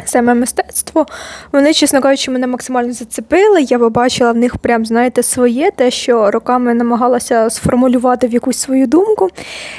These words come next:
І я нарешті ці сл-, слова дійсно, ну, знайшла. Вони мене прям, ну, тішать і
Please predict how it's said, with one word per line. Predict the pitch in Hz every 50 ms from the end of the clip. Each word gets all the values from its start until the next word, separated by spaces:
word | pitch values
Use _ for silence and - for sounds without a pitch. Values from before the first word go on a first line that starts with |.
| - -
І | - 262
я | 285 285
нарешті | 277 277 262 254 262 294 - - 285
ці | 233 - 254
сл-, | 220 - 262 247 254 247 240
слова | - - 254 233 247 277 285
дійсно, | 220 226 233 240 - - 254 240 240 233 226 220 - -
ну, | 277 302 277 220 202
знайшла. | 208 196 - 233 247 240 - - - 208
Вони | 202 220 214 220 220
мене | 220 226 220 226 214
прям, | 196 - 220 208 202 208 214 - - _ - _ _ _ - - - - -
ну, | 339 277
тішать | 226 - - 311 392 - - 240 233 220 - -
і | - 226 233 233 240